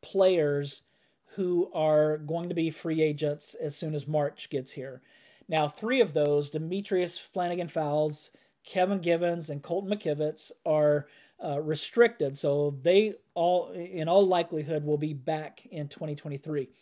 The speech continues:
But they have a lot of players to replace, twenty-four of them. So if you take away the restricted, twenty-one,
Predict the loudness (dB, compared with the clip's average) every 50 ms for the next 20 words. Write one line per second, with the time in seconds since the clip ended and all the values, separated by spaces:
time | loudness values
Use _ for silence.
0 | _ _ _ _ _ _ _ _ _ _ _ _ _ _ _ _ _ _ _ 6
1 | 6 8 8 6 6 6 6 6 4 4 6 6 8 8 8 6 4 2 0 0
2 | 2 4 4 6 6 4 4 2 -2 -4 -4 -4 -2 -4 -4 -6 -2 2 2 2
3 | 2 0 -4 -10 -12 -12 -12 -14 -14 -18 -20 -14 -8 -4 0 0 0 0 0 -2
4 | -2 -4 -6 -10 _ _ _ -20 -8 -2 2 4 6 6 6 4 2 0 -2 -4
5 | -6 -4 -4 -6 -6 -6 -6 -4 -4 -4 -2 0 2 2 2 2 2 0 -2 -2
6 | -6 -4 -2 0 0 0 0 -2 -4 -4 -4 -6 -4 -2 -2 -2 -2 -2 -2 -4
7 | -2 -4 -4 -6 -8